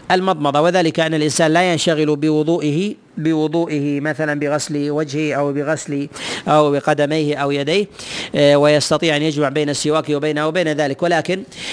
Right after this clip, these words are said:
آه، ولكن قالوا بأنه يستاك مع كل وضوء. وذهب بعض العلماء، وهو قول لبعض الفقهاء سواء كانوا من،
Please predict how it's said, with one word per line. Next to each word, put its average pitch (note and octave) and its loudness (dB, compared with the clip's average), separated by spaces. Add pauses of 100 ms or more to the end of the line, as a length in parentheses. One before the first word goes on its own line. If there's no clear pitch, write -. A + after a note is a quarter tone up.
(220)
آه، D3+ 0
ولكن D3+ 2
قالوا D#3+ 4
بأنه D3+ 0
يستاك C#3+ 0
مع C#3 0
كل D3 0
وضوء. C#3+ 2
وذهب G#3 4
بعض F#3+ 4
العلماء، D#3 0
وهو D#3+ 0
قول G3+ -2
لبعض E3 -2
الفقهاء D#3 0
سواء C#3 -2
كانوا D3+ -2
من، C#3+ -6